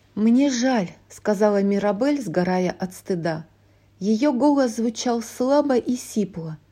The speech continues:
«Я не хотела нам навредить. Я лишь хотела быть кем-то, кем не являюсь». Бабушка сидела рядом, тихая и измотанная.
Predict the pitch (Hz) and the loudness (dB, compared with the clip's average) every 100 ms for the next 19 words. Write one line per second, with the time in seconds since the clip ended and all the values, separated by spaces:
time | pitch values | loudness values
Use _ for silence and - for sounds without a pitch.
0 | _ _ _ - 208 302 349 202 - 180 | _ _ _ -10 -2 0 2 0 2 -2
1 | 175 214 202 190 185 185 185 180 185 175 | 0 2 2 2 2 2 0 0 -4 -4
2 | 180 175 _ _ _ _ _ - 220 262 | -8 -8 _ _ _ _ _ -4 0 2
3 | 247 - - 240 - 294 269 196 180 _ | 0 -2 0 -2 0 0 0 -2 -6 _
4 | _ _ _ _ _ 208 208 294 - - | _ _ _ _ _ -12 2 2 2 -8
5 | - 214 - _ - 294 247 - 185 180 | -12 -12 -14 _ 0 2 2 0 -4 -4
6 | - 233 214 214 214 202 208 180 170 165 | -2 2 4 4 2 0 -2 -2 -6 -10
7 | - - _ _ _ _ _ _ _ - | -18 -20 _ _ _ _ _ _ _ -6
8 | 185 202 214 196 - 220 - 214 220 214 | 0 2 2 0 -2 -2 0 2 4 6
9 | 220 247 247 208 190 185 269 302 - 214 | 6 6 4 2 0 -2 2 2 4 2
10 | 190 170 - 214 226 214 247 269 - 180 | 4 0 0 2 2 2 2 2 0 -2
11 | 175 165 156 | -2 -4 -8